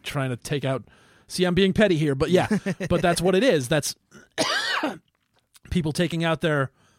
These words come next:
Speaker 1: their sadness on us because their feelings were hurt, and now they get to trash us.
Speaker 2: Yeah,
Speaker 1: And
Speaker 2: a-, and the thing is, I, I don't understand. That's another,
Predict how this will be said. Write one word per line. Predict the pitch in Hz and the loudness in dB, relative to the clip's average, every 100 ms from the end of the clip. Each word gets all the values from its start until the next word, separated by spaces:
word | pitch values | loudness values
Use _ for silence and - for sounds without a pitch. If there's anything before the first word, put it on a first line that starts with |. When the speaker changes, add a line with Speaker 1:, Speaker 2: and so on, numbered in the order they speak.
| _ _ _ | _ _ _
Speaker 1:
their | - 147 143 | -6 -4 -2
sadness | - 180 170 151 - | -2 -2 -2 -4 -4
on | 139 | -4
us | 131 120 | -6 -6
because | 135 165 131 | -6 -6 -6
their | 139 127 | -6 -6
feelings | - 156 143 123 | -4 -4 -4 -6
were | 131 | -4
hurt, | 139 143 | -2 -4
and | 131 135 | -4 -4
now | 135 | -4
they | 131 | -4
get | 196 143 | -8 -10
to | |
trash | - 151 131 | -4 -4 -2
us. | 143 123 - - _ _ _ _ _ _ - | -2 -4 -6 -12 _ _ _ _ _ _ -6
Speaker 2:
Yeah, | 185 127 | -4 -4
Speaker 1:
And | 120 - | -8 -12
Speaker 2:
a-, | 180 - | -16 -10
and | 196 233 | -4 -2
the | |
thing | 247 | 0
is, | 240 | -2
I, | 214 214 208 | 0 -2 0
I | |
don't | 233 233 | 2 2
understand. | 220 - 202 175 139 | 2 -2 -6 -6 -8
That's | 190 202 | -6 -2
another, | 208 214 | 2 0